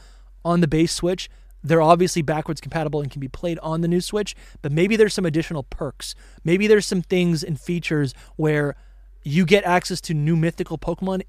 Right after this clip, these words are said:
if you're playing on the new Switch. Because we've seen Pokemon do that with Let's Go Pikachu and Eevee, with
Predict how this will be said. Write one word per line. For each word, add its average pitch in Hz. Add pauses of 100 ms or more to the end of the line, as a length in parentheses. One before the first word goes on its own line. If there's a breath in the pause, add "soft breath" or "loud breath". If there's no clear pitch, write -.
if 196
you're 190
playing 160
on 143
the 131
new 120
Switch. - (340 soft breath)
Because 156
we've 180
seen 202
Pokemon 175
do 165
that 156
with 170
Let's 170
Go 165
Pikachu 156
and 143
Eevee, 139
with 175